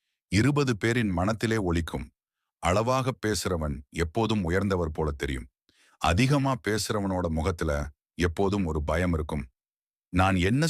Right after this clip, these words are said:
சொல்லிட்டேனோ?" டு. ஆனா, அளவா பேசுறவனுக்கு இப்படிப்பட்ட பயமே இருக்காது. அவன் சொல்ல வேண்டியதை சொல்லி, அதற்கு அப்புறம் அமைதியாக நிற்பான். அந்த அமைதியை அவனை உயர்ந்த மனிதனாக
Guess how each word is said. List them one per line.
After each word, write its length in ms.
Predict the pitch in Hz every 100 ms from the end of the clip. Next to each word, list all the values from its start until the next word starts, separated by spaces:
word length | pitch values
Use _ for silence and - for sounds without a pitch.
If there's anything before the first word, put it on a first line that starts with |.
| -
சொல்லிட்டேனோ?" 680 | 120 104 92 87 87 76 71 _ _
டு. 140 | - 71 67 - _ _ _ _ _ -
ஆனா, 340 | 107 120 95
அளவா 240 | 104 135 156 -
பேசுறவனுக்கு 580 | 117 120 117 104 92 87
இப்படிப்பட்ட 500 | 101 85 101 90 87 78
பயமே 320 | 80 92 98
இருக்காது. 440 | 85 78 65 62 - _ _ _ _
அவன் 240 | - 98 87
சொல்ல 340 | - 92 127
வேண்டியதை 400 | 139 139 139 120
சொல்லி, 520 | 90 - 87 87 92 90 _ _ _ -
அதற்கு 340 | 92 95 85
அப்புறம் 400 | 92 98 92 90
அமைதியாக 640 | 82 73 87 90 98 95
நிற்பான். 400 | 87 73 - - - _ _ _ -
அந்த 320 | - 92 82 73
அமைதியை 440 | 85 104 110 113
அவனை 220 | 90 82
உயர்ந்த 480 | 73 85 110 135 135
மனிதனாக 560 | 113 107 113 104 98